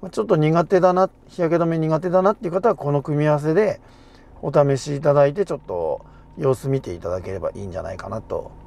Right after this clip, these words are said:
思います。なんで、僕も今後ね、これを塗るときはもう必ず先にこっ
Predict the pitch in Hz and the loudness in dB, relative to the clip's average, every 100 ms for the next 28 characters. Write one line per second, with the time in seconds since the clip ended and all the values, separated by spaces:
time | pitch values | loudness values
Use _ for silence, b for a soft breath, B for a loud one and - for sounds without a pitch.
0 | - 101 87 85 85 - - - - - | -14 -10 -8 -6 -6 -6 -8 -18 -18 -14
1 | - - 254 202 165 165 220 240 156 180 | -14 -6 2 4 6 4 4 4 4 2
2 | 196 196 190 160 175 180 190 190 175 175 | 2 4 2 0 2 4 4 4 0 0
3 | 185 - 95 85 90 92 127 143 151 135 | -2 -2 -4 -4 -6 -8 0 2 2 0
4 | 135 120 120 123 127 | -6 -10 -10 -10 -12